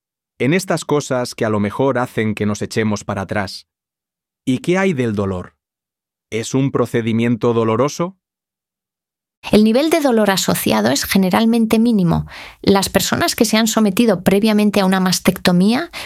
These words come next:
Speaker 2: pueden tener menos sensibilidad en el área tratada, lo que también contribuye a disminuir el dolor.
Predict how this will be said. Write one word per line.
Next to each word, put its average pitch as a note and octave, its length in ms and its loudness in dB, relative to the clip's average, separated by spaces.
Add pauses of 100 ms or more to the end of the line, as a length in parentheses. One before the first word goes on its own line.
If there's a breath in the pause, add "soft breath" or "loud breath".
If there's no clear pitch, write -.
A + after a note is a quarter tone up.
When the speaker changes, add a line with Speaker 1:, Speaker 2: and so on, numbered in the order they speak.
(120)
Speaker 2:
pueden A#3 320 2
tener G#3+ 480 2
menos B3+ 460 4
sensibilidad G3 960 2 (120)
en G3 140 4
el F3 140 4
área E3+ 300 2
tratada, D#3+ 560 -2 (280 loud breath)
lo G#3 140 2
que G#3 80 4
también G#3 420 2
contribuye G3 540 2
a G#3 60 2
disminuir F3+ 600 4
el G3+ 140 2
dolor. D#3 460 2